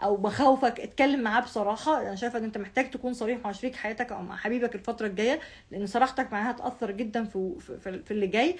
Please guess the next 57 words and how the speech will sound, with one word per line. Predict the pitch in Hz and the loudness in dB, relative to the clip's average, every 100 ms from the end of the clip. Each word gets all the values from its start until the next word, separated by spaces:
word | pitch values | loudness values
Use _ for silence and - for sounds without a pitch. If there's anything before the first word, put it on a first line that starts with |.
| - - - | -8 -18 0
حاول | - 269 | 4 6
ان | 254 | 6
انت | 254 294 | 0 0
كمان | 277 240 269 | 0 0 0
يا | 247 | 2
برج | 226 233 | 0 0
الجدي | 214 190 233 226 | -2 0 0 0
ان | 220 | 0
انت | 240 247 | 0 2
يعني | 233 190 180 | 2 2 -2
ايه، | 214 233 | -6 -2
لو | 220 220 | 2 4
انت | 254 | 4
متضايق | 247 202 226 208 | 2 2 0 0
منه | 214 208 | -2 -2
في | 208 | -4
حاجات | 208 220 | -4 -4
بت-، | 208 175 180 | -4 -6 -8
بت-، | - 185 - | -6 -6 -4
بت-، | 180 - | -8 -6
بتستفزك | 185 - 220 214 220 220 - | -10 -6 -4 -2 0 0 0
فيه، | 240 285 - - - | -2 -2 -4 -6 2
روح | 277 285 | 2 2
اتكلم | - 262 240 | 0 2 4
معاه | 220 240 | 4 4
بمنتهى | 220 208 208 262 233 | 4 0 2 2 2
الصراحه. | - 196 190 247 349 392 - - - | -2 -2 2 2 2 2 -2 -18 0
حاول | 247 247 247 | 4 4 4
تصبر | 339 240 226 | 2 2 0
على | 208 202 254 226 - | 2 6 6 6 4
الازمه | 190 - 254 226 | -2 2 4 4
الماديه | 202 214 196 190 185 240 196 | 2 2 0 2 6 6 6
او | - | 2
الازمه | - 240 233 | 0 2 2
النفسيه | 226 185 - 247 | 0 0 2 2
اللي | 220 | 2
انت | 220 | 0
فيها | 220 220 | -2 -2
او | 185 | -2
الصحيه، | 190 202 - 233 294 392 - - - | -6 -10 -4 0 2 0 -8 -8 -4
بس | 208 214 | -4 4
لازم | 247 330 330 | 4 6 2
تهتم | 247 240 240 | 0 0 -2
بصحتك | 226 208 208 | -6 -8 -6
يا | 202 | -4
برج | 202 185 | -4 -4
الجدي. | 180 175 - 233 | -4 -4 -2 -2
انت | 247 226 | 2 2
و-، | 202 | 2
يعني | - 175 180 | 0 -4 0
جدي | 196 247 254 | 4 4 2
وحمل | - 262 254 202 | 2 4 4 4
الفتره | 185 247 254 240 | 0 0 0 -2
دي | 254 | -2
ممكن | 262 262 | -4 -4
يكون | 226 262 | -4 -4
صحيا | 254 247 254 285 269 | -6 -4 0 2 0